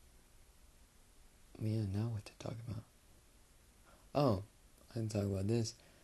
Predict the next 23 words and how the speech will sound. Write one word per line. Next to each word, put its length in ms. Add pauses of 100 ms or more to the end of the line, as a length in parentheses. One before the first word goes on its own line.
(160)
So 140
the 80
people 260
that 180
I 40
was 340
going 340
to 220
actually 340
invite 500 (120)
to 120
this, 420 (140)
um, 420 (220)
week's 380
podcast, 720 (920)
um, 500
it 80
was 120
gonna 180
be 100
a 60
baseball 480
podcast. 720